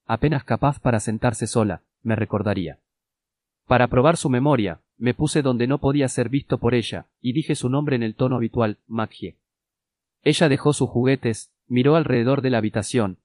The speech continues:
y entonces miró a sus juguetes. De nuevo repetí su nombre, "Maggie", y ella una vez más examinó la habitación,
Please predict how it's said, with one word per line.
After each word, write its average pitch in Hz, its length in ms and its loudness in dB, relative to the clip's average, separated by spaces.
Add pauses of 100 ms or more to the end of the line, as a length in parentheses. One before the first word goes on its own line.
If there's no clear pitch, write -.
y 120 140 -2
entonces 139 520 -2
miró 120 220 2
a 135 60 0
sus 117 140 -4
juguetes. 107 600 -6 (840)
De 120 160 2
nuevo 180 260 4
repetí 135 380 0
su 135 140 -2
nombre, 127 420 0
"Maggie", 131 560 -4 (180)
y 131 160 2
ella 165 200 2
una 131 160 2
vez 135 160 0
más 147 260 -2
examinó 123 480 0
la 131 60 4
habitación, 110 580 -2